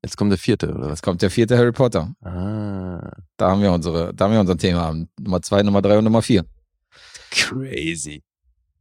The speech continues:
Speaker 2: In chronologischer Reihenfolge.
Speaker 1: Jetzt der vierte Harry Potter, ja?
Speaker 2: Harry Potter und der Feuerkelch. Beziehungsweise The Goblet of Fire, wie er heißt. Oscar nominiert für Art Direction damals.
Speaker 1: Mhm.
Speaker 2: Und, ähm, wie wir wissen, alles Erstsichtung bei mir.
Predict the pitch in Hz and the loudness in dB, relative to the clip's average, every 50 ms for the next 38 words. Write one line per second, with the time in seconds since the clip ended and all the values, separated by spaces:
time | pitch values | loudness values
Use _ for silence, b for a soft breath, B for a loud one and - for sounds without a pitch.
0 | _ _ - 123 151 151 123 - - 151 139 131 131 139 135 - 135 117 120 127 | _ _ 2 2 4 2 2 2 4 4 6 6 6 6 6 4 4 4 4 2
1 | 123 - 120 101 92 90 82 78 90 - - 135 - - - - 127 - - - | 4 4 4 4 4 2 0 -2 -4 -6 -6 -6 -6 -2 2 2 2 2 4 4
2 | 185 202 - 190 185 180 170 160 - - - - 90 73 80 123 139 156 160 156 | 4 4 6 4 6 6 6 6 4 0 0 2 0 2 4 4 4 4 4 4
3 | - - 127 123 110 131 123 127 - 120 110 113 107 123 117 113 - - 123 127 | 4 4 2 4 4 4 2 4 4 2 2 4 4 2 2 2 2 2 2 4
4 | 131 113 98 87 - 98 87 85 85 - - - - - _ _ _ _ _ _ | 4 4 2 2 0 0 0 0 -2 -6 -8 -14 -16 -18 _ _ _ _ _ _
5 | _ _ - 98 - - 110 104 98 - 104 98 92 90 92 82 87 92 82 85 | _ _ -4 -4 0 2 2 2 2 4 4 4 4 4 4 4 4 2 2 4
6 | 87 127 127 113 120 123 104 107 - - 123 113 98 87 82 85 87 82 80 82 | 4 4 4 4 4 2 2 0 -2 0 2 4 4 4 2 0 -2 -2 -2 0
7 | 90 98 - - - - _ - 113 - - - 131 127 120 117 117 113 - 113 | -2 -2 -4 -6 -10 -8 _ 0 0 0 2 0 2 4 4 4 4 4 2 2
8 | 98 104 104 101 87 85 85 82 - - 90 87 87 104 123 147 - - - _ | 0 2 2 2 2 2 0 -2 -4 -4 -2 0 0 0 -2 -4 -8 -14 -18 _
9 | _ _ _ _ _ _ _ _ _ _ _ - - 71 80 82 85 101 123 92 | _ _ _ _ _ _ _ _ _ _ _ -10 -10 -6 -2 0 2 2 4 4
10 | 92 90 90 82 - 90 85 82 80 82 80 80 82 - - _ _ _ _ _ | 2 2 0 0 0 0 0 0 0 -2 -4 -4 -6 -8 -10 _ _ _ _ _
11 | _ _ _ _ _ _ _ - 90 92 95 92 92 98 113 113 143 143 185 - | _ _ _ _ _ _ _ -2 0 2 4 4 4 4 2 2 0 -2 -4 -6
12 | - _ _ _ _ _ _ _ _ 82 85 87 85 - - 98 98 - 113 - | -10 _ _ _ _ _ _ _ _ 0 0 0 0 0 0 0 0 0 -2 -2
13 | - 110 104 101 104 104 104 107 107 113 123 135 | 0 0 2 2 4 4 4 4 4 2 0 -4